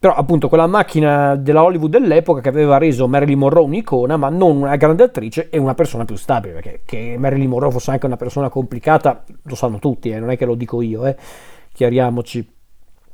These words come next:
in base a tante cose, a tante testimonianze, che poi siano vere o meno, ragazzi, qui ovvio è tutta una questione di,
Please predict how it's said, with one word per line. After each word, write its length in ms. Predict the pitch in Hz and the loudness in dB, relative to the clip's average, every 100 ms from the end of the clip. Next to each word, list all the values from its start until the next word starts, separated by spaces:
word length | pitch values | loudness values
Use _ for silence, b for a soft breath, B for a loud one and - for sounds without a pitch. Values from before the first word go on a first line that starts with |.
| - | -10
in 120 | 139 127 | -6 -2
base 300 | 123 117 123 | 0 2 2
a 60 | |
tante 340 | 127 123 120 - | 0 -4 -6 -4
cose, 420 | 127 104 120 123 | -4 -4 -4 -2
a 160 | 120 | -2
tante 400 | 120 131 120 120 | -2 -4 -4 -8
testimonianze, 1040 | 110 - - 127 117 110 95 123 127 - 107 | -8 -10 -6 -4 -4 -8 -8 -6 -6 -8 -8
che 100 | 131 | -4
poi 120 | 139 | -2
siano 260 | - 143 139 | -2 0 0
vere 260 | 147 151 | 4 4
o 60 | 143 | 4
meno, 320 | 156 170 127 | 2 2 0
ragazzi, 340 | 135 151 139 | 0 0 -2
qui 140 | - 139 | -4 2
ovvio 280 | 135 139 131 | 4 4 0
è 60 | |
tutta 380 | - 120 131 123 | -2 -4 -2 0
una 200 | 123 120 | -2 -4
questione 400 | 127 - 135 131 | -6 -4 -2 0
di, 300 | 127 123 117 | 0 -2 -4